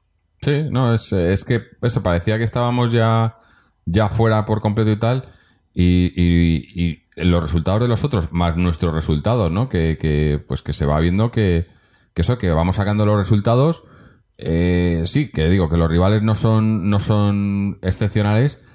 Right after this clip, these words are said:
pero da igual, porque los puntos te los dejas igual, ¿no? Y, eh, tampoco fueron ex-, excepcionales el Alavés o el Leganés al principio de liga, y mira, con esos dos partidos ahí, que empatamos ahí sin jugar mal, pero sin jugar bien,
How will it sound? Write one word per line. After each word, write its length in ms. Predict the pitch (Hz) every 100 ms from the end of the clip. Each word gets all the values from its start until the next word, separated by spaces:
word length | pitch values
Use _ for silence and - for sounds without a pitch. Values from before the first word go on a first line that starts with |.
| - _
pero 220 | 104 95
da 100 | 98 95
igual, 260 | 117 165
porque 520 | 117 95 92 90 90 87
los 120 | 82
puntos 640 | - 98 98 123 120 104 -
te 80 |
los 120 | 90 90
dejas 260 | 104 101
igual, 340 | 78 95 131 92
¿no? 160 | 110
Y, 480 | 98 87 85 85 82
eh, 220 | 80 69 60 78 67 - - - -
tampoco 340 | - 85 110 117
fueron 260 | 120 110
ex-, 180 | 104 95
excepcionales 800 | 95 95 98 92 95 90 90 85
el 160 | 85 82
Alavés 320 | 80 82 85
o 40 | 85
el 60 |
Leganés 300 | 80 76 82
al 60 | 82
principio 340 | 76 - 85
de 60 | 82
liga, 300 | 95 110 131 - - - _
y 100 | 85
mira, 280 | 95 113 76
con 140 | - 92
esos 220 | 92 98
dos 140 | 113
partidos 500 | - 135 127 139 135
ahí, 380 | 123 131 170 196 _ _ _ _ _ _
que 80 | -
empatamos 540 | 110 113 110 120 117
ahí 260 | 120 113 101
sin 260 | 92 101 -
jugar 380 | 95 117 117
mal, 340 | 117 117 101 90
pero 120 | 90
sin 120 | 92
jugar 280 | 87 98 101
bien, 320 | 107 143 156